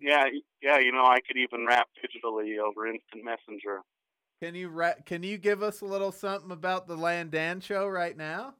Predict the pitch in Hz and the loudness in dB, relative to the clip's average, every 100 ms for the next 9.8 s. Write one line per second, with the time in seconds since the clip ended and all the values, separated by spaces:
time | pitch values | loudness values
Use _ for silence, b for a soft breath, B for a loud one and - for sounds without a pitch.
0 | _ _ _ _ 123 127 - 120 123 - | _ _ _ _ 4 4 4 -2 -4 -6
1 | 127 123 117 120 131 131 120 123 131 - | -10 -2 0 2 2 2 0 0 0 0
2 | 127 120 123 127 120 131 156 160 302 226 | 0 4 4 2 -2 0 0 -2 -4 -4
3 | 131 113 _ _ _ _ _ _ 113 110 | -4 -8 _ _ _ _ _ _ -8 -6
4 | 110 117 113 110 131 - 185 151 135 185 | 0 0 0 0 -2 -2 0 6 10 10
5 | 175 110 101 - - 120 123 127 131 127 | 10 8 2 -8 -2 -2 2 2 2 2
6 | 156 165 151 123 110 107 - 131 120 - | 4 4 4 2 2 2 0 0 0 -2
7 | 156 - 156 - - 139 127 135 127 120 | -6 -4 -6 -4 -2 0 0 -6 2 2
8 | 113 _ - 143 147 143 143 139 135 131 | 2 _ -8 -2 -2 -2 -4 -4 -4 0
9 | 120 123 131 120 135 127 107 92 | 0 0 -4 0 2 2 2 -4